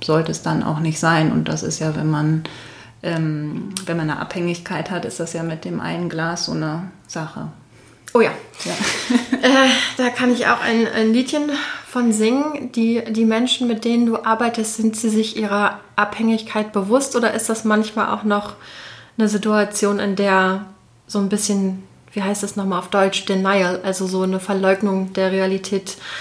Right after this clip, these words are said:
Speaker 2: Also bei mir war es
Speaker 1: Mhm.
Speaker 2: eine Zeit lang so. Ich wusste es zwar, also ich hatte ein sehr, sehr nagendes,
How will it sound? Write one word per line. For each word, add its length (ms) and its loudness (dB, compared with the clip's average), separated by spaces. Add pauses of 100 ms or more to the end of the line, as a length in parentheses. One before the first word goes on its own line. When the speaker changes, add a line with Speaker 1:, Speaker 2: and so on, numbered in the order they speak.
(160)
Speaker 2:
Also 200 4 (340)
bei 100 2
mir 180 6
war 160 8
es 100 0
Speaker 1:
Mhm. 80 0
Speaker 2:
eine 60 -6
Zeit 300 2
lang 200 -2
so. 140 -4
Ich 160 -8
wusste 220 -2
es 220 -8
zwar, 260 0
also 140 -2
ich 120 -6
hatte 180 -2
ein 160 -4
sehr, 180 0
sehr 160 2
nagendes, 640 0